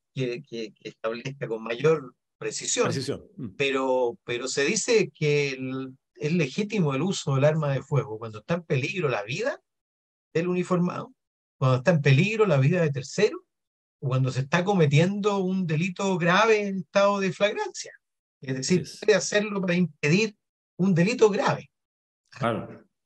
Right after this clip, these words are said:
Speaker 1: Son tres
Speaker 3: Pepe.
Speaker 1: cosas, a mi juicio, de bastante sentido común. Yo
Speaker 3: De
Speaker 1: no
Speaker 3: bastante
Speaker 1: creo que
Speaker 3: lógica.
Speaker 1: haya menos del noventa por ciento para las tres hipótesis de respaldo ciudadano en la izquierda, el centro y la derecha.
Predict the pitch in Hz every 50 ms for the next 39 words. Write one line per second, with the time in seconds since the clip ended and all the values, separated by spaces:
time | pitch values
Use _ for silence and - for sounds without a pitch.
0 | _ - 247 254 - - - 190 208 196 269 269 262 - 262 220 196 180 160 143
1 | - - 165 - - 226 208 190 180 170 160 - - - - _ _ _ _ _
2 | 147 147 143 143 135 135 127 - - 147 156 185 - _ - 165 151 - - -
3 | 202 196 170 - - - - 165 160 151 - 220 226 240 226 196 165 160 - 349
4 | 359 - 135 135 196 - - - - _ - 151 175 175 156 147 143 - - 120
5 | - 202 233 233 196 180 - 196 - 208 214 202 180 165 180 - - 208 196 180
6 | 160 165 165 156 147 156 175 196 196 - _ 185 165 151 139 143 - 175 143 226
7 | 185 - - 170 170 - - 120 - - - - _ _ 143 139 139 127 - -
8 | _ 202 226 247 196 202 196 - 269 339 392 - - 165 139 - 175 180 - _
9 | _ - - _ _ _ _ _ - 147 147 147 151 139 139 - 175 185 202 180
10 | 175 185 143 - 156 151 147 147 147 165 190 202 202 196 196 185 185 170 - -
11 | 156 190 214 214 196 202 185 147 139 - - 208 220 233 240 262 247 185 160 139
12 | - - 240 254 262 262 - - 226 220 - - - - 185 202 208 196 208 208
13 | 190 131 - - - -